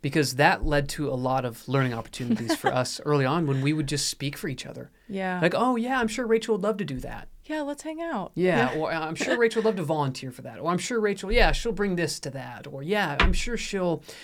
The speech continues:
Speaker 1: I'm sure she, you know, would be happy to, you know, X, Y, and Z."
Speaker 2: Mm-hmm.
Speaker 1: And we really shifted years ago, really 'cause some of our mentors, uh, really modeled this for us.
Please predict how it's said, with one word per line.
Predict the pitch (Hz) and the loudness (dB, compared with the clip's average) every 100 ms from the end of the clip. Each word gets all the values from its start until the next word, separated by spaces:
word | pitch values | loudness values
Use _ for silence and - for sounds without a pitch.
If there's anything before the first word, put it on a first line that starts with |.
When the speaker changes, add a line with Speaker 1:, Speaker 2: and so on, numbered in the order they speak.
| - - | -18 2
Speaker 1:
I'm | 202 | 2
sure | 214 254 240 | 2 -2 -4
she, | - - 170 156 143 131 - | -4 -4 -4 -4 -4 -6 -8
you | 151 135 | -6 -6
know, | 127 123 - | -4 -8 -6
would | 147 135 | -4 -2
be | 131 | -4
happy | 127 147 135 131 | -4 -4 -4 -4
to, | 120 113 104 92 _ | -10 -12 -14 -16 _
you | 156 | -6
know, | 131 | -4
X, | 135 - | -4 -6
Y, | - - | -12 -14
and | - | -12
Z." | 123 - - | -12 -14 -6
Speaker 2:
Mm-hmm. | 208 196 170 160 | -4 -2 -2 2
Speaker 1:
And | 165 | 4
we | |
really | 175 175 | 4 2
shifted | 135 190 185 135 | 0 -4 -4 -4
years | 135 214 | -2 0
ago, | 165 135 127 139 - - | 0 -2 -6 -8 -14 -8
really | 151 160 | 2 2
'cause | 151 143 | 2 -2
some | 147 | -2
of | 131 | -4
our | 123 | -2
mentors, | 135 202 - 131 123 117 - - | -2 -2 -4 -8 -8 -8 -10 -10
uh, | 139 131 | -10 -10
really | 127 156 180 | -4 0 2
modeled | 131 143 160 | 2 2 0
this | 127 - | -4 -6
for | 131 | -8
us. | 123 117 - | -8 -8 -10